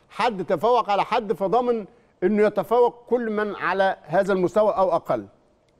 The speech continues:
في موسم للتدليل عشان نفكركم إن أنت ممكن تكسب الدوري وتخسر من الفريق اللي هبط.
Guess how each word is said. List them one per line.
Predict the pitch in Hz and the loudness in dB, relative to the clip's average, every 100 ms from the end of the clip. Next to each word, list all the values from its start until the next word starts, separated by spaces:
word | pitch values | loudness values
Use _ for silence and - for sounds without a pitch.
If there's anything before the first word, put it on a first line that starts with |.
| _ _ _ _ _ _ _ _ _ _ _ _ _ _ _ _ _ _ - | _ _ _ _ _ _ _ _ _ _ _ _ _ _ _ _ _ _ -2
في | 220 | 2
موسم | 285 262 269 175 - _ _ _ - | 2 2 2 0 -4 _ _ _ -4
للتدليل | 185 180 190 165 262 220 | -2 0 -2 0 0 0
عشان | 160 196 | 0 -2
نفكركم | 190 175 160 233 240 | -2 -4 0 0 0
إن | 247 | -2
أنت | 262 240 | 0 0
ممكن | 254 311 220 190 131 - _ _ _ _ _ _ _ _ - | 0 0 0 -4 -4 -14 _ _ _ _ _ _ _ _ -6
تكسب | 269 - 220 | -6 0 -2
الدوري | 165 233 269 262 | 0 0 0 -2
وتخسر | 214 202 262 - 226 | -6 -4 -4 -2 -2
من | 202 202 | 0 0
الفريق | 190 208 247 | 0 2 2
اللي | 214 | 2
هبط. | 214 196 - - | 0 -2 -6 -14